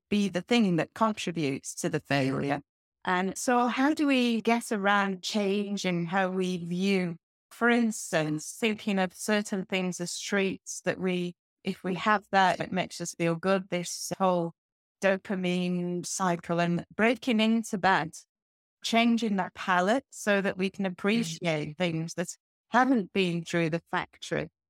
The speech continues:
Speaker 1: So what would, what would you say to that, please?
Speaker 2: Oh my goodness, there's a lot there. There's so much I could say. Yeah, no, but really great, great points, Felipa. You know, change does happen, and it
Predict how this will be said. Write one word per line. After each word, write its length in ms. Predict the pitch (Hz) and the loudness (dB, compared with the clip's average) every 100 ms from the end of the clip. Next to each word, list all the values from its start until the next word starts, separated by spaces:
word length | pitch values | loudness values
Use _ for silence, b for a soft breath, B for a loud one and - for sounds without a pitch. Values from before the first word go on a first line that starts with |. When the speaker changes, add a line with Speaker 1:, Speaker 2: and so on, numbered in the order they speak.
| _ _ _ 220 | _ _ _ -6
Speaker 1:
So 160 | - 277 | 2 4
what 220 | 359 269 | 4 2
would, 180 | 294 - - | -2 -4 -2
what 160 | 247 233 | 2 2
would 140 | 226 | 2
you 80 | 226 | -2
say 260 | - 208 202 | -2 -4 -4
to 80 | 190 | -6
that, 360 | 175 160 - - | -2 -2 -4 -8
please? 500 | 175 165 160 160 - _ _ - | -2 -2 -2 -6 -16 _ _ -2
Speaker 2:
Oh 280 | 214 220 220 | 2 4 4
my 200 | 208 196 | 4 2
goodness, 380 | 190 180 175 - | 2 0 0 0
there's 220 | 190 170 | -2 0
a 80 | 180 | 0
lot 340 | 170 156 156 - | 2 0 0 0
there. 280 | 151 139 139 | 2 2 0
There's 260 | 160 170 | -2 -2
so 180 | - 196 | 0 0
much 240 | 196 196 | 0 0
I 100 | 190 | -4
could 240 | 180 208 - | -2 -6 -2
say. 300 | 196 175 185 | 0 0 2
Yeah, 180 | 254 247 | 2 2
no, 240 | 247 294 | 4 4
but 260 | 247 277 - | 4 2 2
really 240 | 269 311 254 | 0 0 2
great, 500 | 262 240 - - 208 | 2 2 -2 -10 -4
great 360 | 240 240 240 | 0 0 -2
points, 420 | _ 247 233 196 | _ 0 0 -2
Felipa. 440 | - 185 165 165 160 _ _ _ | -4 -4 -2 -2 -2 _ _ _
You 160 | 208 254 | -4 0
know, 400 | 254 240 220 190 _ _ _ _ _ _ _ _ _ _ _ _ _ - | 4 2 0 -6 _ _ _ _ _ _ _ _ _ _ _ _ _ -10
change 720 | - 269 269 269 233 214 175 | -4 -2 0 -2 -4 -8 -2
does 440 | 214 196 196 190 | 0 2 0 -6
happen, 640 | 185 196 175 - 165 165 165 _ _ _ _ _ _ _ _ _ _ - | -4 -2 -2 -2 -4 -4 -10 _ _ _ _ _ _ _ _ _ _ -4
and 160 | 202 | -2
it 140 | 185 | -4